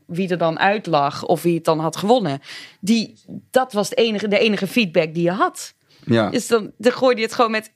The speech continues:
Speaker 1: "Ik heb mijn best gedaan. Ik weet niet of jullie het leuk vonden. Of goed genoeg.
Speaker 2: <laughs>
Speaker 1: Of I don't know. Ik weet niet." Die verbinding is weg. Dus ik denk dat dat bijna dan hetzelfde gaat voelen als een monoloog. We waren, je was met niemand echt in ges-, in gesprek of zo.
Speaker 2: Ja.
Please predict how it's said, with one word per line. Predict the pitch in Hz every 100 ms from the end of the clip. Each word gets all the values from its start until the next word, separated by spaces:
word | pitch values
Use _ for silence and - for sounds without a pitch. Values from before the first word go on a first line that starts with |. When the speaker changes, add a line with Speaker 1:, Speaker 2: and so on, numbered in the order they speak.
| _
Speaker 1:
"Ik | - - 311
heb | 330 330 - 311
mijn | 330
best | 320 330
gedaan. | 320 285 240 214 214
Ik | 320
weet | -
niet | 349
of | 320
jullie | 330
het | 311
leuk | 302 294
vonden. | 262 240 196 170 - -
Of | 277 -
goed | - 277
genoeg. | - 294 262 -
Speaker 2:
<laughs> | 175
Speaker 1:
Of | 233 - 262
I |
don't | 269
know. | 269 220 196 185
Ik | 214
weet | 254 226
niet." | 170 196
Die | 202
verbinding | 214 185 240 214
is | - 190 -
weg. | 185 294 -
Dus | 214
ik | 202
denk | 185 208
dat | 190
dat | 196 170
bijna | 208 240 175
dan | 165
hetzelfde | 160 - 165 160
gaat | 170 170
voelen | - 180
als | 170 165
een | 170
monoloog. | 170 165 185 285 262
We |
waren, | 202 185 180 -
je | 175
was | 196 196
met | 180
niemand | 185 208 170 160
echt | 185 -
in | 185
ges-, | - - -
in | - 185
gesprek | 170 170 254 320 - -
of | - -
zo. | 190 160 160
Speaker 2:
Ja. | 113 101